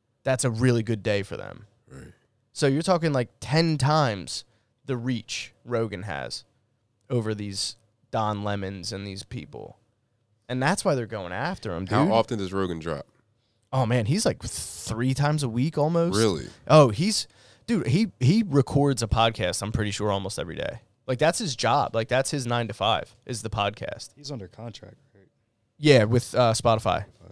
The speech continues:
Speaker 1: But he was doing that before he was under contract.
Speaker 3: Mm-hmm.
Speaker 2: So now, does this make him book more controversial people?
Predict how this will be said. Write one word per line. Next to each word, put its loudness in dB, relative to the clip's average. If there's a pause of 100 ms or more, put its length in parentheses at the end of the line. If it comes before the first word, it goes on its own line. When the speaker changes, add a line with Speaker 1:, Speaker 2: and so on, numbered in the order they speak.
Speaker 1:
But 8
he 10
was 2
doing 4
that 2
before 0
he 2
was -4
under -6
contract. -4
Speaker 3:
Mm-hmm. -20 (380)
Speaker 2:
So 2
now, 4
does 0
this 0
make -2
him -4
book -2 (180)
more -4
controversial -6
people? -12